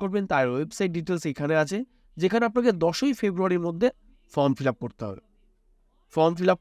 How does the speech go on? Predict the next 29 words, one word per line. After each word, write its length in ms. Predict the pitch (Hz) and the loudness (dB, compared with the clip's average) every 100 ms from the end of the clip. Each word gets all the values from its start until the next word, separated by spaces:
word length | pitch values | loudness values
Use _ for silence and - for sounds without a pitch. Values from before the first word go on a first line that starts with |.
| 190 | 0
করে 140 | 196 - _ _ - | 0 0 _ _ -4
আপনি 280 | 135 190 247 - _ _ _ _ _ _ _ _ _ - | -4 0 -2 -2 _ _ _ _ _ _ _ _ _ 0
পেমেন্ট 260 | 156 139 120 | 4 4 2
করবেন 240 | 117 107 101 _ _ _ _ _ _ _ _ _ _ | -4 -6 -10 _ _ _ _ _ _ _ _ _ _
এবং 180 | 135 143 143 | -2 -2 0
সমস্ত 240 | - 233 226 226 | 4 4 4 0
ডিটেলসের 340 | 175 190 170 175 | 0 0 0 0
জন্য 120 | 202 | 2
ওয়েবসাইটে 500 | 196 135 - 127 135 - - | 2 2 0 0 0 -6 -10
আপনি 180 | 120 135 117 - _ _ - 117 | -6 -4 -4 -8 _ _ -18 -8
গিয়েও 220 | 131 156 247 208 | 0 2 0 0
দেখতে 200 | 131 - | -4 -4
পারেন। 240 | 101 92 - _ _ _ - | -8 -10 -14 _ _ _ -6
এরপর 200 | 190 233 | 2 4
আমরা 120 | 226 220 | 4 2
চলে 160 | 214 214 | 2 0
আসবো 140 | 208 190 | 0 -2
আবার 160 | 147 185 | 0 0
প্রথম 240 | 190 185 180 | -2 -6 -2
পাতে, 160 | 196 190 | 0 0
দেখে 180 | 160 170 | 0 0
নেবো 140 | 175 127 | 0 2
আবার 160 | 147 | 0
কি 100 | 160 | -4
চাকরি 280 | 165 165 156 | -4 -4 -2
হয়েছে। 240 | 170 175 208 _ _ _ - | -6 -6 -8 _ _ _ -2
রেলের 340 | 170 233 180 143 _ _ - | 2 4 4 0 _ _ -6
প্রতিরক্ষায় 680 | 190 202 240 226 - 151 113 - _ _ _ _ - | -6 0 2 2 0 -4 -4 -6 _ _ _ _ -8
দু 140 | 175 | 0